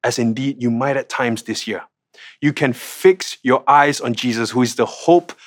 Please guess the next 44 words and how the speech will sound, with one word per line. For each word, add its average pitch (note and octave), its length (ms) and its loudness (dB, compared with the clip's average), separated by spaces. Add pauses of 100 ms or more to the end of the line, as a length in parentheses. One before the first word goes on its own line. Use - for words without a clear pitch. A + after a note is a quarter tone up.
(120)
of B2+ 140 2
our A#2+ 160 6
endurance. A2 440 0 (240)
He's E3+ 220 2
the E3 220 2
author G3 460 6
of D3+ 220 2
our C#3 80 6
faith. C3 240 2
He's C3+ 160 0
the D3 100 4
perfecter F#3+ 680 2
of D#3+ 200 4
our D3 100 4
faith. - 280 0 (200)
And C3+ 120 0
he D3+ 80 6
will C#3 120 6
finish G3+ 680 2 (180)
what C#3+ 460 2
he - 160 -4
started. - 500 -8 (800)
You E3+ 80 8
know, F#3 80 6
the F3+ 100 2
Christian G3 500 0
faith E3+ 320 2
is C3+ 140 -4
not D3+ 220 2 (220)
try E3+ 480 2
harder, G2 560 0 (320)
but A#2 180 -6
trust - 680 -2 (220)
and A#2 140 -4
surrender. F2 520 -6 (320)
Jesus D#3 380 2
says, A#2+ 200 2
"You C#3 80 -2
don't G3+ 140 6
have G#3+ 140 2
to E3+ 100 2
bear D#3+ 440 4
the C#3 120 2
weight C#3+ 460 2